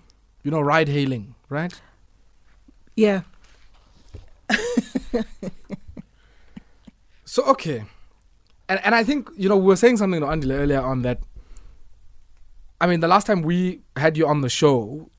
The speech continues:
Speaker 1: was
Speaker 2: Yeah.
Speaker 1: just before we did a dialogue. And you remember even
Speaker 2: Yes.
Speaker 1: Channel came through and all of
Speaker 2: Yes.
Speaker 1: that stuff.
Speaker 2: Yes. Yes.
Speaker 1: And in many ways, Channel has always hidden behind the fact that, "Hey, production yabanye abantu, guys, thina
Speaker 2: No.
Speaker 1: siyithenga le way, asingendawo."
Speaker 2: No, but that's wrong.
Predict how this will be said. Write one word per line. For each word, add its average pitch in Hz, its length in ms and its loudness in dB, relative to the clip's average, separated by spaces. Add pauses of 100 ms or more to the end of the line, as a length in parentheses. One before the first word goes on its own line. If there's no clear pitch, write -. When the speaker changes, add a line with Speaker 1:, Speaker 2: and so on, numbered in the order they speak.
Speaker 1:
was 131 180 -2
Speaker 2:
Yeah. - 60 -4
Speaker 1:
just 151 140 2
before 147 200 0
we 139 80 0
did 127 140 0
a 123 60 0
dialogue. 113 440 -2
And 113 100 -6
you 127 60 -4
remember 147 300 -2
even 131 200 -4
Speaker 2:
Yes. 202 100 0
Speaker 1:
Channel 131 300 0
came 123 260 -4
through 123 240 -6
and 208 80 2 (140)
all 120 100 -2
of 113 40 -4
Speaker 2:
Yes. - 20 -6
Speaker 1:
that 110 220 -8
stuff. - 180 -8
Speaker 2:
Yes. 170 280 -8 (300)
Yes. 175 280 -8
Speaker 1:
And 175 480 0 (340)
in 185 160 4
many 262 180 6
ways, 208 220 6
Channel 190 340 2
has 156 180 0
always 165 260 4
hidden 147 400 2
behind 123 400 0
the 110 60 -6
fact 123 240 -6
that, 113 140 -8
"Hey, 135 200 -6
production 123 440 -8
yabanye 120 260 -8
abantu, 120 340 -8
guys, 113 280 -10
thina 135 200 -6
Speaker 2:
No. 277 180 2
Speaker 1:
siyithenga 214 300 -2
le 113 100 -10
way, 120 120 -6
asingendawo." 117 760 -8 (520)
Speaker 2:
No, 311 180 0
but 311 140 -2
that's 339 260 -4
wrong. 320 300 -6